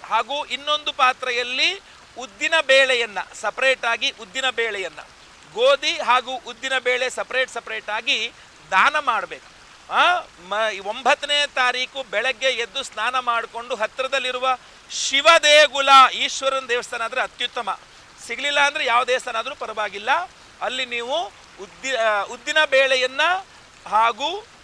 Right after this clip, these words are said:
ಆ, ಗೋಧಿಯನ್ನ, ಒಂದು ನೀಲಿ ಬಣ್ಣ ಅಥವಾ ಕಪ್ಪು ಬಣ್ಣದ ವಸ್ತ್ರದಲ್ಲಿ ಉದ್ದಿನ ಬೇಳೆಯನ್ನ ಹಾಗೂ ಕೆಂಪು ಬಣ್ಣದ ವಸ್ತ್ರದಲ್ಲಿ, ಆ, ಗೋಧಿಯನ್ನ ದಾನ ಮಾಡಿ. ಇನ್ನು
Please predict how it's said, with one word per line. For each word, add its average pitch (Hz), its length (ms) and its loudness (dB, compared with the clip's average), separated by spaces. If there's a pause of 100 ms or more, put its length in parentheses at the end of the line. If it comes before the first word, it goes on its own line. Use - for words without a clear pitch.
(120)
ಆ, 208 260 0
ಗೋಧಿಯನ್ನ, 240 640 0 (520)
ಒಂದು 240 240 -10
ನೀಲಿ 302 460 -4
ಬಣ್ಣ 285 300 -2
ಅಥವಾ 269 320 2
ಕಪ್ಪು 262 360 -6
ಬಣ್ಣದ 269 320 -2
ವಸ್ತ್ರದಲ್ಲಿ 247 680 -4
ಉದ್ದಿನ 233 360 -8
ಬೇಳೆಯನ್ನ 214 540 -4 (580)
ಹಾಗೂ 240 300 -4
ಕೆಂಪು 320 400 -8
ಬಣ್ಣದ 294 380 -2
ವಸ್ತ್ರದಲ್ಲಿ, 254 720 -4 (340)
ಆ, 220 280 0
ಗೋಧಿಯನ್ನ 262 680 2 (560)
ದಾನ 208 240 0
ಮಾಡಿ. 180 640 -6 (400)
ಇನ್ನು 311 300 -4